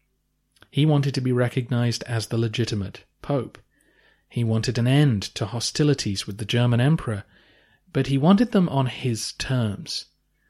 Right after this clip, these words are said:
Urban was a reformer. He believed that ridding the church of secular control was what God wanted. And his mentor Gregory had shown him that violence was a tool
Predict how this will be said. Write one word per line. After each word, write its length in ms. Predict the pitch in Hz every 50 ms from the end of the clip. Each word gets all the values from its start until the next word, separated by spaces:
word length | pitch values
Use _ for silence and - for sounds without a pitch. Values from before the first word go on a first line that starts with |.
| _ _ _ _ _ _ - 143
Urban 380 | 143 147 139 135 131 120 113
was 400 | 107 117 127 127 113 101 - - -
a 80 | - 110
reformer. 640 | 110 104 - - - 143 143 135 127 107 95 - - _ _ _ _ - - - - _
He 140 | - 156
believed 420 | 135 143 131 147 185 214 196 - -
that 160 | - 123 117
ridding 360 | 120 123 151 151 160 147 143
the 80 | 135 127
church 380 | - - 151 139 120 113 -
of 80 | - -
secular 440 | - - 135 131 - - 131 113 113
control 640 | - - 113 101 - - 147 151 143 120 104 98 - - - _ _ _ _ _ -
was 200 | 123 123 120 127
what 240 | 127 139 147 -
God 280 | - 143 156 185 185 139
wanted. 500 | 120 104 98 104 - - - - - - - _ _ _ _ _ _ _ _ _ _ _ _ _ _ _ _ _ _
And 120 | - 117 120
his 160 | 120 110 127
mentor 440 | 135 143 156 165 - - 135 120 117
Gregory 460 | 131 143 156 143 147 143 131 120 110
had 160 | 117 123 -
shown 300 | - - 147 139 139 131
him 180 | 123 123 120 113
that 120 | 107 -
violence 640 | 117 113 123 131 143 151 156 147 135 131 - - -
was 120 | 123 113 110
a 60 | 107
tool 440 | - - - 151 147 135 120 104